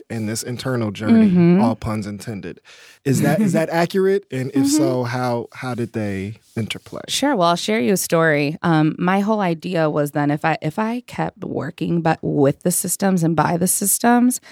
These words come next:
Speaker 2: if I, like, kind of, like, conquered my Blackness by getting the full scholarship, by getting the four point oh,
Speaker 1: Mm-hmm.
Speaker 2: by
Speaker 1: Mm-hmm.
Speaker 2: being the best perf-,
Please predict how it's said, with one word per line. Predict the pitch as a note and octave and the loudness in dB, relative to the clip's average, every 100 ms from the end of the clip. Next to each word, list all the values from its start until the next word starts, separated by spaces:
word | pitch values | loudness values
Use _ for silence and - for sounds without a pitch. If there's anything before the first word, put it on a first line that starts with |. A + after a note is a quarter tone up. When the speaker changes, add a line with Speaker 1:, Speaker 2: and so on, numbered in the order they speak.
| - - | -16 -4
Speaker 2:
if | G#3 | 0
I, | C4 D4 | 2 2
like, | - E3+ D#3 - | 2 0 0 -6
kind | - G3 | -4 -2
of, | F3 | 0
like, | D#3+ C#3 | -2 -4
conquered | - D#3+ E3 G#3 G3+ G3 | 0 0 2 -2 -4 0
my | F3 D#3 | 2 2
Blackness | D#3 D3 D#3 A3 A#3 C4+ - - | 2 0 0 0 0 -2 -4 -4
by | E3+ D#3+ D3+ D#3 D#3+ - _ - | 0 2 4 2 0 -4 _ -2
getting | F#3 F#3 F3+ | 0 2 2
the | |
full | D#3+ F#3 F#3 | 0 0 -2
scholarship, | - D#3 D3+ E3 - D#3+ - _ - | 0 0 0 -2 -4 -4 -6 _ -2
by | C#3+ C#3+ C#3+ - _ - | 0 2 2 -2 _ -2
getting | F#3+ F#3+ F#3+ | 0 2 2
the | |
four | F3+ E3+ D#3+ | 2 0 0
point | - E3+ D3+ - | 0 2 2 2
oh, | C3+ C3 F2+ F#2 | -2 -4 -6 -6
Speaker 1:
Mm-hmm. | D3+ | 0
Speaker 2:
by | D3+ C#3 C3 - | 2 4 4 2
Speaker 1:
Mm-hmm. | G2 G#2 - E3+ | -6 -16 -12 -2
Speaker 2:
being | G#3 G3 F3+ F3+ | 2 4 4 2
the | E3 | 2
best | C#3+ F#3 F#3 - - | 0 0 0 -2 -2
perf-, | F#3 F3 | 0 -2